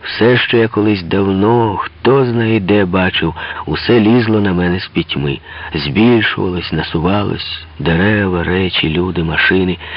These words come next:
І серед цього хаосу був і я.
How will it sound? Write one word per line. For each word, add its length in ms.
І 140
серед 280
цього 240
хаосу 720
був 400
і 240
я. 320